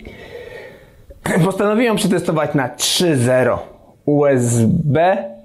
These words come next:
bo taki jest zalecany przy tej karcie. To, to, to oczywiście standard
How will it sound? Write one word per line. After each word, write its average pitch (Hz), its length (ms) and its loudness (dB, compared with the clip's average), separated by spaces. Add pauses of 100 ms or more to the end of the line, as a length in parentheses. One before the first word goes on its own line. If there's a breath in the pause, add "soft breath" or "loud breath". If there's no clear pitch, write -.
(680 soft breath)
bo 131 200 2
taki 175 480 -2
jest 135 180 2
zalecany 139 640 0
przy - 160 -8
tej 170 160 0
karcie. 156 440 0
To, 147 120 -2
to, 139 120 -4
to 143 120 0 (240)
oczywiście 135 380 0
standard 117 420 0